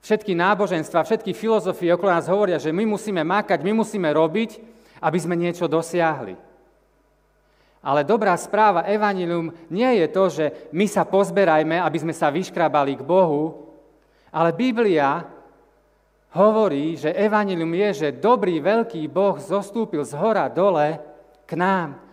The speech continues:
aby nás zachránil. A viete, ja keď som hovoril o tom na úvod, že či mám aj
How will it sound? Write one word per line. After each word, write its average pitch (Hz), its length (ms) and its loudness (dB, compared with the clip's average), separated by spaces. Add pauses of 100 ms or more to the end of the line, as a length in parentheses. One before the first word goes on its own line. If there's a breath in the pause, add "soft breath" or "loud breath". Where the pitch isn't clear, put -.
(280 soft breath)
aby 147 160 -2
nás 147 240 -2
zachránil. 156 560 0
A 135 80 0
viete, 175 320 -4 (240 loud breath)
ja 170 80 2
keď 190 240 -2
som 175 80 -2
hovoril 185 240 4
o 175 160 2
tom 156 240 -2 (640 loud breath)
na - 80 -8
úvod, 147 320 0
že 151 80 -2
či 160 160 -10
mám 190 240 -2
aj 165 100 2